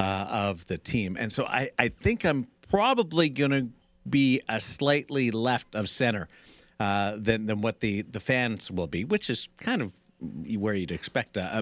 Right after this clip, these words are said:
a, a media member, uh, to come in at. But, uh, I, I, I don't know how far off I'll be, and maybe, maybe it'll be a surprising one where, where we're closer than, than I predict.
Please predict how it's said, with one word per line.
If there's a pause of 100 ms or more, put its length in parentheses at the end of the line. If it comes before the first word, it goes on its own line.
a,
a
media
member, (340)
uh,
to
come
in
at.
But, (100)
uh,
I, (100)
I, (380)
I
don't
know
how
far
off
I'll
be,
and (240)
maybe,
maybe
it'll
be
a
surprising
one
where,
where
we're
closer
than, (320)
than
I
predict.